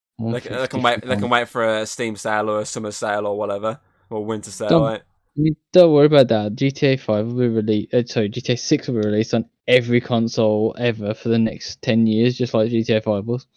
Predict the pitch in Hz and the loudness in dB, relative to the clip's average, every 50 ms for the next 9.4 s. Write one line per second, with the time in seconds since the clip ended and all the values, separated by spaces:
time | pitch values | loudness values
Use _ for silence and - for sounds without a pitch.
0 | _ _ _ _ _ - 117 - 104 110 120 117 127 113 123 104 - - 110 104 | _ _ _ _ _ -18 -10 -8 -6 -6 -6 -8 -6 -6 -6 -6 -6 -8 -8 -6
1 | 104 107 104 - - - 110 104 98 104 104 - 87 120 127 - _ _ _ _ | -6 -6 -8 -8 -10 -10 -10 -10 -8 -8 -10 -8 -10 -10 -12 -12 _ _ _ _
2 | _ - 160 190 196 175 226 226 208 247 233 185 - _ _ _ _ _ - _ | _ -14 -12 -10 -6 -4 -4 -4 -4 -6 -8 -10 -12 _ _ _ _ _ -20 _
3 | _ _ _ _ _ _ _ - 110 - - - - - 120 123 127 - 147 147 | _ _ _ _ _ _ _ -12 -12 -12 -12 -14 -4 -2 -2 -2 2 2 0 0
4 | 123 - - 165 170 - 113 - 190 - - - 160 139 131 131 127 127 - - | 0 0 0 0 2 2 2 0 0 -2 0 2 4 4 6 4 4 2 0 -4
5 | 131 151 202 214 196 233 226 202 254 247 240 247 262 233 247 - 170 - _ _ | -6 -4 -4 -2 0 0 0 0 -2 -4 -4 -6 -8 -8 -10 -10 -14 -14 _ _
6 | _ _ - _ _ _ _ _ _ _ _ _ - - _ _ _ _ _ _ | _ _ -20 _ _ _ _ _ _ _ _ _ -20 -20 _ _ _ _ _ _
7 | _ _ - 120 120 123 123 123 117 - _ _ _ _ _ _ _ _ _ _ | _ _ -8 -8 -6 -6 -6 -6 -8 -10 _ _ _ _ _ _ _ _ _ _
8 | 92 95 175 - - 185 - - - - 165 180 151 160 170 170 170 170 185 - | -14 -12 -12 -12 -12 -16 -18 -18 -14 -10 -8 -8 -8 -8 -10 -14 -14 -16 -14 -14
9 | 180 165 - 185 185 196 202 | -14 -12 -12 -12 -10 -12 -12